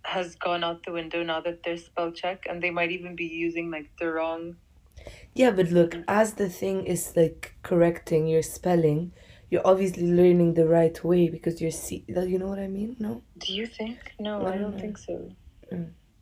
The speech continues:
Speaker 1: Like, I don't think people, like, use their brains enough to, like
Speaker 2: Yeah, people say the same things about calculators, like, that you would just calculate everything.
Speaker 1: Yeah, on me, for example, like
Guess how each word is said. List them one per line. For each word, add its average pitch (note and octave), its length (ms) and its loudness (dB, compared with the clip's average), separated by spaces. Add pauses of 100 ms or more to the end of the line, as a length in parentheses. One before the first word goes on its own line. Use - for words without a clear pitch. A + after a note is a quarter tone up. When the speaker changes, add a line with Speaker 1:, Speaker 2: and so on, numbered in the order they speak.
(360)
Speaker 1:
Like, G3 160 -4
I G3+ 100 -2
don't G3 220 -8
think G#3 200 -8
people, F#3+ 320 -10
like, E3+ 260 -6
use E3+ 280 -12
their F3 160 -6
brains E3+ 320 -8
enough D#3+ 220 -12 (180)
to, E3+ 60 -14
like D3+ 260 -8 (880)
Speaker 2:
Yeah, G3+ 240 6
people F#3 300 0
say F#3 140 4
the F3 120 4
same F3 240 2
things E3 240 0
about D#3+ 300 -2
calculators, D3+ 1040 -4
like, E3+ 160 0
that - 180 -4
you E3 160 -8
would F3 200 -12
just - 280 -14
calculate - 600 -16
everything. - 260 -20 (100)
Speaker 1:
Yeah, D#3 220 -4
on D#3 420 -10
me, E3 220 -10
for E3 160 -10
example, E3 560 -10
like D3+ 560 -8